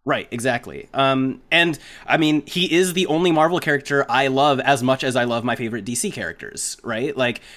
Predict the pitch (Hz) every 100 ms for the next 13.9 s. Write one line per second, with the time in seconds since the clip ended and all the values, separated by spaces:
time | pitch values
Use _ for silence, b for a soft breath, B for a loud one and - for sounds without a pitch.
0 | B B 139 - - 147 156 156 131 127
1 | 143 143 135 123 123 117 117 107 _ _
2 | - - 185 143 131 127 127 123 135 123
3 | 120 123 120 135 131 - 123 127 123 127
4 | 123 120 120 120 B B B B - 120
5 | 113 107 107 101 87 _ _ _ _ -
6 | 147 131 135 127 123 123 117 123 - 147
7 | 190 202 160 160 151 160 160 143 135 123
8 | 139 196 123 117 117 - - - 120 123
9 | 113 131 113 - 117 113 156 202 208 240
10 | B B B - 120 123 120 156 143 151
11 | 98 156 190 147 139 143 139 139 139 -
12 | 151 151 147 135 135 131 135 131 123 113
13 | 143 143 131 120 113 113 113 110 107